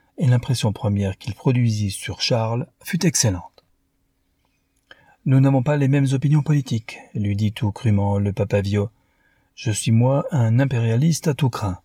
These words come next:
Vous, monsieur le marquis, un républicain centre-gauche. C'est égal, j'espère que nous ferons bon ménage. » Le marquis avait à peine entrevu Julie,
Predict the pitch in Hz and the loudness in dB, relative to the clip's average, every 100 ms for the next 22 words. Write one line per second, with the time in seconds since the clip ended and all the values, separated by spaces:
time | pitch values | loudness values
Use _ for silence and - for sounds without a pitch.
0 | _ _ _ _ - 104 110 127 147 110 | _ _ _ _ -10 -2 0 2 0 -2
1 | - 101 104 - 156 156 - _ _ _ | -2 -2 -2 -4 -2 -2 -2 _ _ _
2 | - 135 123 143 131 127 131 127 160 165 | -2 0 2 0 -2 -2 -2 0 0 2
3 | - 139 - 120 110 90 - - _ - | 0 0 0 0 0 -6 -10 -18 _ -6
4 | - 156 123 113 98 104 117 _ _ - | -2 0 0 0 -2 -2 -4 _ _ -10
5 | - 104 - 107 98 104 104 101 - 101 | -6 -4 -2 -4 -2 0 0 -2 -2 0
6 | 104 107 110 110 110 110 - _ _ _ | 2 4 4 2 -2 -6 -12 _ _ _
7 | _ _ _ _ _ _ _ _ _ _ | _ _ _ _ _ _ _ _ _ _
8 | - 120 110 110 - 165 143 113 113 107 | -2 2 2 0 -2 0 0 -2 0 -2
9 | 120 117 101 98 113 113 104 104 101 117 | 2 0 0 -2 0 0 0 0 -2 -4